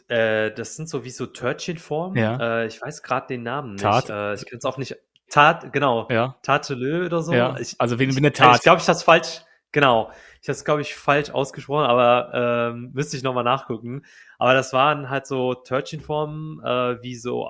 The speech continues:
Speaker 1: äh, halt aus Blätterteig,
Speaker 2: Mhm.
Speaker 1: ne? Und da kommt eine Füllung rein. Normalerweise kommt,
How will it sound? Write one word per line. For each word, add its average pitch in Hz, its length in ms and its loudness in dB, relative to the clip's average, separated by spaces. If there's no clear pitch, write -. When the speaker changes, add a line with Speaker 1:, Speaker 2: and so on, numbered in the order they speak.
Speaker 1:
äh, 110 200 -6
halt 117 180 -6
aus - 180 -8
Blätterteig, 151 640 -4
Speaker 2:
Mhm. 214 100 -2
Speaker 1:
ne? 147 280 -6
Und 117 440 -8
da 120 240 4
kommt 127 240 -8
eine 113 100 -8
Füllung 143 380 -4
rein. 143 380 -4
Normalerweise 113 540 -2
kommt, 110 220 -14